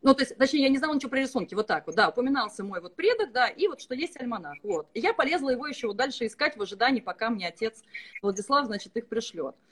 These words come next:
И я вот нашла, да, что там есть некие рисунки в таком жутком отсканированном качестве, но я сразу ухватилась за то, что там есть некие портреты с некими фамилиями,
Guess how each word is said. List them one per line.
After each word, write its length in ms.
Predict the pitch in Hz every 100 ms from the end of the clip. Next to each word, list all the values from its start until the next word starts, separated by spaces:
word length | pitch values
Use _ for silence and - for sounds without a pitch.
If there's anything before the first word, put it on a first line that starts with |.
| _ _ -
И 100 | 233
я 120 | 427
вот 100 | 311
нашла, 260 | 254 330 359
да, 160 | 254
что 100 | -
там 120 | 214 262
есть 200 | 359 277
некие 280 | 269 240
рисунки 560 | 233 247 403 453 - 196
в 80 | -
таком 300 | 226 262 240
жутком 400 | 285 277 - 196
отсканированном 640 | 190 226 233 220 196 202
качестве, 520 | 311 415 427 - 190 180
но 60 |
я 140 | 214 220
сразу 360 | 285 320 240
ухватилась 500 | - 220 226 233 202
за 80 | 208
то, 180 | - 370
что 140 | 226
там 180 | 233 277
есть 220 | 233 -
некие 320 | 226 277 240
портреты 640 | - 220 - - 359 - 208 - _ _ _ -
с 20 | 233
некими 380 | 302 349 277
фамилиями, 760 | 262 247 247 170 160 196 302